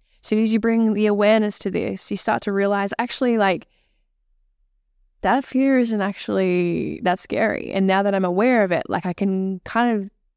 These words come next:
be lighthearted about it. I can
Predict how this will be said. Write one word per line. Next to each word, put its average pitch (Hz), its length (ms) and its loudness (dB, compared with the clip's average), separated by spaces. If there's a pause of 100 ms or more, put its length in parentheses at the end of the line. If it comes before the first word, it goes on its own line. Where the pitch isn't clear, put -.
(300)
be 214 140 2
lighthearted 196 680 2
about 170 240 -2
it. - 220 -6 (1700)
I 185 80 0
can 190 800 0